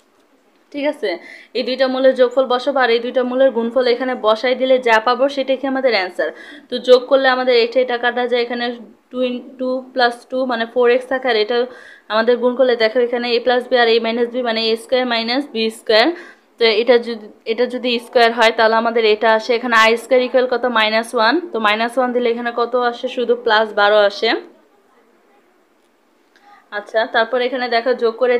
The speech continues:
যেটা পেলাম সেটাই কি আমাদের নির্ণয় সমীকরণ। এরপরে দেখো সাত, সাতের পরের কোশ্চেনে কি বলছে? alpha square equal alpha,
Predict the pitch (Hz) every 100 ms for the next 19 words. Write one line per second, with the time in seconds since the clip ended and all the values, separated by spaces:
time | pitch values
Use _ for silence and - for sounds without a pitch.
0 | 254 254 254 254 262 262 247 240 262 240
1 | 240 277 240 233 254 320 277 226 202 -
2 | 147 87 - _ _ _ _ _ _ _
3 | _ _ 240 247 254 269 240 269 269 247
4 | 233 - - 247 262 254 247 247 254 262
5 | 269 262 262 233 240 247 269 339 - -
6 | - 208 220 240 247 247 247 254 254 233
7 | 240 240 254 208 220 214 247